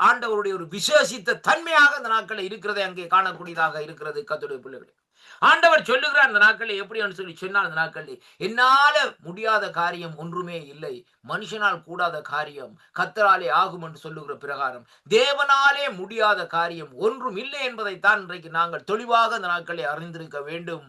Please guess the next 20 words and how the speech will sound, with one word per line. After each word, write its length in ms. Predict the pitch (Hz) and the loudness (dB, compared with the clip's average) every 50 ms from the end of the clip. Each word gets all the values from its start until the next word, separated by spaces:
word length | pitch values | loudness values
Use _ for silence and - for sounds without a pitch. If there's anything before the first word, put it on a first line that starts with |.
| _ _ - | _ _ -8
அன்பு 320 | 147 165 180 175 165 156 | -8 -8 -8 -8 -14 -14
சகோதர 420 | - 147 139 147 143 151 147 135 | -12 -12 -12 -12 -12 -12 -14 -14
சகோதரிகளே. 440 | 127 - 127 127 127 123 123 127 _ _ _ _ _ _ _ _ _ _ _ _ _ - | -14 -12 -12 -12 -12 -14 -16 -20 _ _ _ _ _ _ _ _ _ _ _ _ _ -6
எனக்கு 180 | 269 277 277 277 | -4 -2 -2 -2
அருமையான 340 | 285 294 311 320 330 339 311 254 | 0 2 4 4 6 8 8 8
அன்பு 220 | 240 240 254 233 208 | 6 4 0 -8 -10
சகோதர 340 | 165 208 214 208 208 202 185 | -8 -6 -6 -6 -8 -8 -12
சகோதரியே, 460 | 165 170 165 156 151 147 139 120 98 - _ _ _ _ - | -12 -12 -12 -12 -12 -14 -18 -18 -20 -20 _ _ _ _ -10
இன்றைக்கு 280 | 208 262 320 320 320 320 | -2 2 2 2 2 0
நீங்கள் 240 | 320 320 302 254 240 | -4 0 2 4 6
ஆண்டவரிடத்திலே 600 | 269 320 320 330 330 320 320 320 311 311 302 285 262 | 6 6 4 4 2 4 4 4 2 0 -4 -4 -2
வருகிற 340 | 226 233 240 269 262 269 254 | -2 -2 -2 -2 -4 -4 -2
வேளையிலே 380 | 214 220 226 220 208 196 214 214 170 160 | 0 0 -2 -2 -2 -2 -4 -4 -4 -4
வேதம் 340 | 202 277 285 277 233 180 | -2 0 0 0 -2 -2
சொல்லுகிறது, 400 | 208 214 208 202 190 196 190 185 151 131 _ - - - - 233 | -4 -4 -4 -4 -4 -6 -6 -8 -10 -12 _ -20 -4 2 4 4
அவர் 280 | 269 285 262 226 - - | 6 6 4 2 0 -2
தன்னிடத்திலே 580 | 220 226 247 285 285 294 294 294 285 269 254 196 | -2 -2 -2 -2 -4 -4 -4 -4 -2 -2 -2 2
வருபவர்களை 580 | 175 208 247 262 269 262 254 247 233 240 254 254 170 _ | 2 2 2 2 0 -2 -2 -2 -2 -2 -4 -6 -6 _
புறம்பே 440 | - 202 247 285 302 294 262 277 277 - - 190 | -2 2 4 4 4 4 2 0 0 0 2 2
தள்ளுவதில்லை. 640 | 208 233 254 269 269 269 254 254 254 247 254 220 | 0 2 0 0 -2 -2 -4 -6 -8 -8 -10 -10